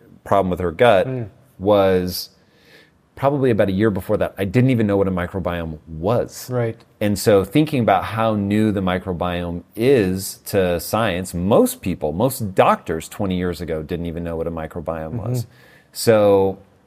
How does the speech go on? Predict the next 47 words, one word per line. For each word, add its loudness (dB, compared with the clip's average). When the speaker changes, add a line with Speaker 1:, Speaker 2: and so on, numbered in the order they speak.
Speaker 1:
as 4
we 2
get 4
more -2
of 0
this -4
information, -4
we -2
begin -2
to 0
realize 0
what 2
we -4
can -4
do 2
about 0
it. -4
Now, 2
one 4
Speaker 2:
Yeah. 2
Speaker 1:
thing 4
I -2
wanna 0
ask 0
as 0
somebody 0
who's -2
focused 0
on -4
D -2
N -4
A, -2
what's 2
the 4
idea 4
behind -2
junk -4
D -6
N -6
A? -10
Is -6
it -6
junk? -6
Does -10
it -4
have -8
purpose? -10